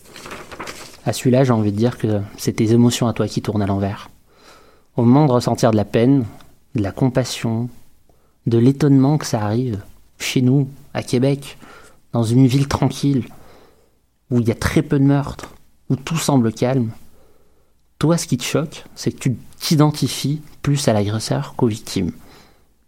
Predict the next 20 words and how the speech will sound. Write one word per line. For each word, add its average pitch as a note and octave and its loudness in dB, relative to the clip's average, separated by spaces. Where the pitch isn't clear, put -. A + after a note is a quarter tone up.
Que B2+ 2
ce - -2
soit A2+ -2
quelqu'un B2+ 0
de B2 -2
ta A#2+ 0
communauté. G#2+ 0
Parce G2+ -6
que A#2+ -2
tu - -2
penses A#2+ 0
qu'il A2+ 0
y G#2+ 2
a A2 -2
une B2+ 4
communauté G#2+ 2
qui - -6
te - -10
représente G#2+ -2
toi, - -8